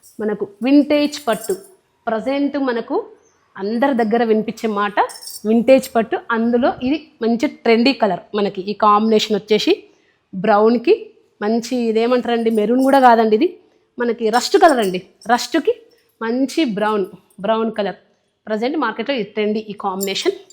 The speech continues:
మనకి చెక్స్ చూడండి మంచిగా దగ్గర దగ్గరకు వచ్చి బూటీస్ ఇచ్చాడు, మంచిగా యాంటిక్ వీవింగ్ బూటీస్, ఒక హంస బూటీ, అలాగే రౌండ్ డిజైన్తో ఒక బూటీ ఇచ్చాడు. మనకు మంచి కాం-, పళ్ళు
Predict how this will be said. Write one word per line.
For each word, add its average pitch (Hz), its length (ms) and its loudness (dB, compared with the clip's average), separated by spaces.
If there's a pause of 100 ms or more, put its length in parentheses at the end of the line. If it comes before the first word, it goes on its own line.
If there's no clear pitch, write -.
(680)
మనకి 226 200 4 (100)
చెక్స్ 208 300 2
చూడండి 233 320 4
మంచిగా 202 340 -2
దగ్గర 190 240 -2
దగ్గరకు 208 280 0
వచ్చి 294 200 -4 (540)
బూటీస్ 214 340 2
ఇచ్చాడు, 202 340 0
మంచిగా 196 300 -2
యాంటిక్ 196 340 -2
వీవింగ్ 196 360 -2
బూటీస్, 190 320 -4 (400)
ఒక 190 80 -8 (100)
హంస 196 200 -6 (140)
బూటీ, 214 240 -2 (320)
అలాగే 208 240 4 (520)
రౌండ్ 226 440 2
డిజైన్తో 214 420 -2
ఒక - 160 -10
బూటీ 196 300 -4
ఇచ్చాడు. 202 340 -8 (580)
మనకు 208 240 -4 (800)
మంచి 208 400 -4 (640)
కాం-, 180 340 -8 (200)
పళ్ళు 220 260 2